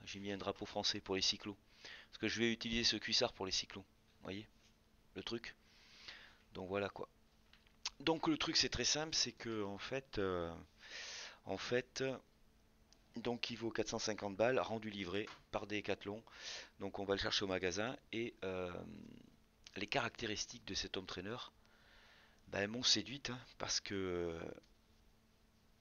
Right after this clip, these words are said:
c'est, outre le prix quatre cent cinquante balles, donc c'est hyper accessible pour tout le monde, mais, euh, on a quand même du dix pour cent,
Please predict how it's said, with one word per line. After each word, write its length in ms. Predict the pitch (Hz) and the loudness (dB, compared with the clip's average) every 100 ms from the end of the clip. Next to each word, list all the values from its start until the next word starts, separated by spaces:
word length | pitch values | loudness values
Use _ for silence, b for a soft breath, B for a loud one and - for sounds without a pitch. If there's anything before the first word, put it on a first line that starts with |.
| - - - - - - | -20 -20 -20 -20 -20 -8
c'est, 340 | - 117 113 - - - - - - - - - - - - - - | -4 -2 -2 -6 -20 -20 -20 -20 -20 -20 -20 -20 -20 -20 -20 -12 -4
outre 280 | 151 135 | -2 2
le 100 | 123 | 2
prix 200 | 113 139 | 2 0
quatre 160 | - 104 | 0 0
cent 80 | 107 | 0
cinquante 300 | 101 - 101 | -2 -2 4
balles, 180 | 110 104 | 4 4
donc 140 | 90 | 0
c'est 140 | - | 0
hyper 180 | 101 95 | 2 0
accessible 380 | 95 110 - - | 0 0 0 -2
pour 120 | 82 | -6
tout 100 | - | -6
le 60 | 90 | -6
monde, 220 | 117 - B B B B B B B B | -6 -6 B B B B B B B B
mais, 380 | 98 107 120 - - | 0 6 6 6 4
euh, 520 | 107 98 92 90 87 85 85 80 - B B B B - - - - - - - - - - | 6 8 8 6 2 -2 -10 -14 -16 B B B B -20 -20 -20 -20 -18 -10 -10 -10 -14 -2
on 120 | 110 | 2
a 80 | 113 | 2
quand 140 | 110 104 | 2 2
même 220 | 117 110 | 0 -2
du 340 | 95 95 95 | -6 -6 -4
dix 160 | 87 127 | -4 -2
pour 200 | 117 117 | 0 0
cent, 200 | 110 | 0